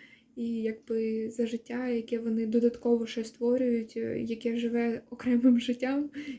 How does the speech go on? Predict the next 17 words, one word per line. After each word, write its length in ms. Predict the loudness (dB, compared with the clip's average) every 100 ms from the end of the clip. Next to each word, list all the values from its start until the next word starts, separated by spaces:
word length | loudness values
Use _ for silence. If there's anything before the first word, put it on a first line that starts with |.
| -8
від 120 | -10
всіх. 420 | -10 -10 -6 -6 -8 -20 -20 -16
Вот, 360 | -6 -4 -4 -6
тому 560 | -8 -2 2 2 2
це 160 | 0 -4
дуже 260 | -2 -4 -4
класно. 360 | -12 -12 -16 -18 _ _ -20 -20 -20 -8
Це 140 | -4
так 180 | -4 -6
от 180 | -10 -8
в 120 | -6
одну 240 | -4 -4
сторону, 540 | -6 -6 -4 -4 -8 -12 -18 -20 -20 _
і 380 | -4 0 0 -2
в 240 | -6 -4 0
іншу 300 | 0 -2 -10
сторону, 760 | -4 -4 -2 0 0 0 -4